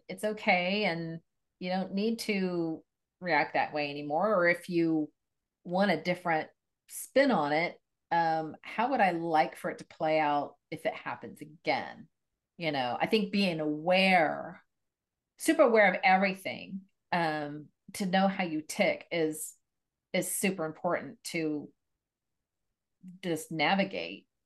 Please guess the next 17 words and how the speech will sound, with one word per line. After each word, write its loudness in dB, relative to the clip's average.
in -8
life. -8
The -6
better 2
you -4
know -2
yourself, -6
the -6
better -2
you -10
can -8
go -2
through -2
the, 0
the -2
tough 4
waters, 4